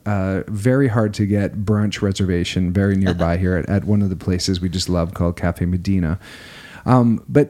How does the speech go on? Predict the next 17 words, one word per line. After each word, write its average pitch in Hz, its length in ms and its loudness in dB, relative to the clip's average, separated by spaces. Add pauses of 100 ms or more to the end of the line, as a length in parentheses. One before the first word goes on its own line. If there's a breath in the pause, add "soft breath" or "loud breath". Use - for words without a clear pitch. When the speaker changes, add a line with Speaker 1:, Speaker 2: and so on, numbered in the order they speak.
Speaker 1:
this 170 220 4
has 196 120 2
been 143 220 4
really, 143 460 6
this 143 260 0
is 202 100 -2
great. 123 460 0
This 139 160 4
is 160 60 4
exactly 135 580 2
what 127 140 4
I 120 40 4
wanted, 107 380 2
was 107 140 0
just - 180 -2
to 127 80 2
introduce, 117 840 0